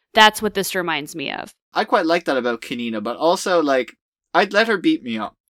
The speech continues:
Speaker 1: Yeah. She is way more interesting to me than the last underdeveloped female character that we saw, which was in Pyramids. I think that she's great. I love that eventually Rincewind stops worrying about her 'cause he knows that she'll just get herself out of any situation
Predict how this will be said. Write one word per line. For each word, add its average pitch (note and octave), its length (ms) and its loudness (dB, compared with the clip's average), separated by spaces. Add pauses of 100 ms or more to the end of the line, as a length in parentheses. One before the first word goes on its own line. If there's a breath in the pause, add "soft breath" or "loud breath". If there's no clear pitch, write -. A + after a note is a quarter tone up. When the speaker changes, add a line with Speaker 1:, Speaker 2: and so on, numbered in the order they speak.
(140)
Speaker 1:
Yeah. D4 320 6 (260 loud breath)
She - 200 -2
is A4 280 0
way F4 200 0
more F#4 140 0
interesting D4+ 640 -4
to D#4+ 140 -6
me D4 260 0
than A#3+ 240 0
the A#3 100 0
last A#3 580 4
underdeveloped A3 720 -2
female G#3+ 320 -6
character G3 500 -4
that G3 140 -6
we G#3+ 100 -10
saw, G3 500 0
which G3+ 320 -10
was G3 640 -8
in G3 180 -14
Pyramids. F#3+ 880 -10 (340)
I D#4+ 140 2
think F#4 220 -6
that G4+ 120 -8
she's E4 260 -10
great. C4 320 -2
I C4+ 100 4
love C#4 280 4
that D#4+ 120 6
eventually B3+ 520 0
Rincewind A3 440 -4
stops A3 380 0
worrying G3 420 -4
about A#3 240 2
her B3+ 260 -2
'cause B3 200 -4
he C4 120 -2
knows G#3+ 380 -2
that A#3 160 -8
she'll B3 160 -10
just G#3 200 -12
get G#3 100 -4
herself G3+ 380 -2
out G3+ 140 0
of G3+ 80 -6
any G3+ 160 -6
situation G#3 840 -10